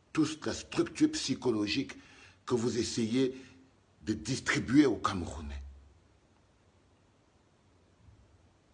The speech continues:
Il est important que vous compreniez qu'il n'est pas fou.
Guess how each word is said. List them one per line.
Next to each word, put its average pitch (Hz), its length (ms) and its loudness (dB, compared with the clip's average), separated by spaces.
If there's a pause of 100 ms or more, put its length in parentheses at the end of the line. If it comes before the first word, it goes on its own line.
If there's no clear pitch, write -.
(380)
Il 135 100 4
est 208 60 8
important 170 480 2
que - 100 0
vous 131 160 0
compreniez 135 600 0
qu'il 135 180 2
n'est 123 100 2
pas 123 160 -2
fou. - 320 -6